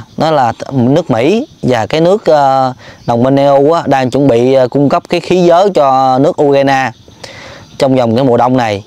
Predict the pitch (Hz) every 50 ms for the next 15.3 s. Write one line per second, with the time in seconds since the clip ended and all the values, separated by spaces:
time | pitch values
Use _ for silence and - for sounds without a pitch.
0 | - - - 135 131 127 120 113 110 127 156 160 143 135 131 127 135 143 143 135
1 | 131 139 143 170 190 202 202 170 - - 139 123 120 110 107 104 - 139 147 139
2 | 135 139 139 139 151 160 190 214 202 170 120 120 135 143 123 117 117 135 175 214
3 | - - - - - - - - - - - - - - - 120 120 120 120 131
4 | 139 139 131 151 143 139 147 170 196 202 185 160 143 135 131 127 117 120 117 127
5 | 131 135 139 143 170 190 - 156 135 139 135 135 123 117 - 120 107 107 98 104
6 | - - - - - - - 120 110 135 113 151 135 151 156 151 143 120 - -
7 | - - - - - - 120 131 160 180 190 165 156 151 170 190 214 - - 214
8 | - 175 139 127 123 139 156 147 165 - 160 156 175 147 123 123 143 143 135 127
9 | 120 120 120 117 120 123 - - 127 147 - - 190 202 214 143 127 117 143 180
10 | 190 190 190 208 - 151 147 151 156 151 151 147 147 - 135 143 165 180 170 139
11 | 123 123 139 151 143 131 131 127 110 - - - - - - - - - - -
12 | - - - - 123 117 180 185 214 - 143 131 160 190 196 214 220 - 160 156
13 | 156 160 156 151 143 143 - 143 135 160 170 147 135 123 120 117 - 139 147 -
14 | 190 180 156 139 123 123 120 120 113 - 175 190 - - 170 160 160 180 220 -
15 | - 170 156 139 127